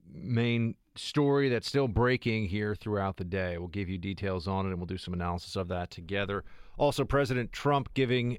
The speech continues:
a press conference today with the Prime Minister of Italy. We talked about a whole range of policy issues that we will get into, including, of course, next week. He's hoping there'll be a vote on health care. He's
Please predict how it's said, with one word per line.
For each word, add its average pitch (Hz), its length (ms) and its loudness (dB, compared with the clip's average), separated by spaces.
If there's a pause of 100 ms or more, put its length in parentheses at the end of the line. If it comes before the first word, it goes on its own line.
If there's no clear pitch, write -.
a 113 340 2
press - 320 0
conference 123 560 0
today 117 540 0
with 110 380 -2
the 101 180 -2
Prime 107 480 0
Minister 104 540 -2 (580)
of 85 320 -6 (100)
Italy. 156 440 0 (280)
We 95 200 -8 (340)
talked 110 260 -2
about 95 160 -2
a 87 60 -4
whole 110 240 -2
range 127 340 2
of 95 100 -6
policy 101 440 0
issues 98 380 -4
that 92 180 -4
we 98 120 -6
will 95 120 -4
get 98 160 -4
into, 98 240 -2
including, 104 340 -2
of 92 140 -4
course, 110 360 -2 (960)
next 113 460 -2
week. 113 360 -2 (300)
He's 104 220 -6
hoping 160 400 2
there'll 127 140 4
be 110 340 4
a 101 140 2
vote 135 260 4
on 110 140 2
health 156 300 0
care. 175 220 2
He's 110 200 -4